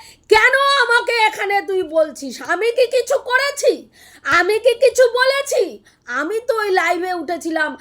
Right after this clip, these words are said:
আমার বক্তব্য পেশ করতে।" অথচ ওই লাইভেই আমরা দেখেছি যে এই যে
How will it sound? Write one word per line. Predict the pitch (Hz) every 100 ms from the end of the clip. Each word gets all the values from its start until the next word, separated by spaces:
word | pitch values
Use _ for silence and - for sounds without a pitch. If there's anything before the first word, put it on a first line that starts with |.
| - _
আমার | 254 277 381 403
বক্তব্য | 330 320 - 302 262
পেশ | 285 254 233
করতে।" | - 220 - 190 - _ _ _ _
অথচ | 349 392 494
ওই | 480 466 440
লাইভেই | 403 349 381 381 440
আমরা | - 370 370
দেখেছি | 294 311 392 320 311 247 - _ _ _ _ _ -
যে | 190 466 523 453
এই | 403 480 508 523 427
যে | 508